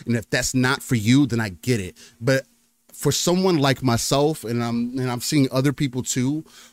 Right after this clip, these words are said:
who typically aren't Bethesda fans or haven't, don't really take a liking to their game, I'm seeing a lot of those people kinda come around and say, "Man, I'm really enjoying what I'm getting out of this."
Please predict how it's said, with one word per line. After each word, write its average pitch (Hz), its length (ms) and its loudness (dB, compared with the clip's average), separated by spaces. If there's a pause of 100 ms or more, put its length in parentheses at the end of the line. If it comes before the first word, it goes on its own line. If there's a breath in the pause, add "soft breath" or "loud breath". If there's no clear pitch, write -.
who 139 280 2
typically 139 560 0 (100)
aren't 135 320 2 (360)
Bethesda 131 440 -4
fans 127 540 2
or 104 160 -2
haven't, 123 340 0
don't 135 160 0
really 127 160 0
take 123 200 -2
a 113 40 -2
liking 117 380 0
to 117 120 -2
their 104 160 -2
game, 120 520 -2 (320 loud breath)
I'm 123 300 6
seeing 175 200 4
a 151 40 4
lot 143 160 2
of 151 80 4
those 139 140 4
people 123 260 2
kinda 127 240 0
come 127 240 -2
around 127 240 2
and 120 60 -4
say, 127 140 -4
"Man, 147 240 2
I'm 113 400 0
really 131 260 4
enjoying 120 380 2
what 113 100 -4
I'm 104 100 -6
getting 143 300 -2
out 98 140 -2
of 85 80 -10
this." - 260 -12